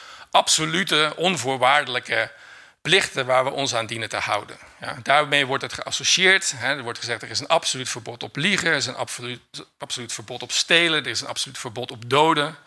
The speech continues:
o-, op dwang. Hè, dat zijn misschien de belangrijkste die uit die Kantiaanse ethiek komen. En dat is absoluut en onvoorwaardelijk. Maar Kant is, in tegenstelling tot het utilitarisme, iemand die ruimte laat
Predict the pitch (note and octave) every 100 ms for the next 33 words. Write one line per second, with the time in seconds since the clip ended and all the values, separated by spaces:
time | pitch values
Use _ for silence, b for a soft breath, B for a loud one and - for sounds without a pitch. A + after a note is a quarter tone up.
0 | B B B B B2+ A#2+ D3+ B2+ C3 C#3+
1 | E3 G3 E3+ B2 C3+ C#3+ - C3+ B2 -
2 | B2 A2 G#2+ C3+ F3 C#3+ C3+ - A#2 B2
3 | B2+ B2 A#2 A2 G#2+ A2 G2 - - -
4 | G#2+ - - _ _ - G#2+ G2+ - -
5 | _ _ _ _ _ _ _ _ _ _
6 | _ _ B B B B B - D#3+ E3+
7 | - - A3+ - F3+ D3+ D3+ C#3 B2+ A#2+
8 | G#2 G2 G#2 - - - _ _ - F3+
9 | F#3 - G3 C4 - - _ E3+ E3+ -
10 | - - B2 E3+ A3+ B3 - C#3 A#2+ A2
11 | B2+ B2 - A#2+ A#2 A2+ A2+ E3 D#3 C#3+
12 | - F3+ G#3 G3 B2+ C3+ A#2+ C3 F3 A3+
13 | F#3 D3+ C#3 C#3 -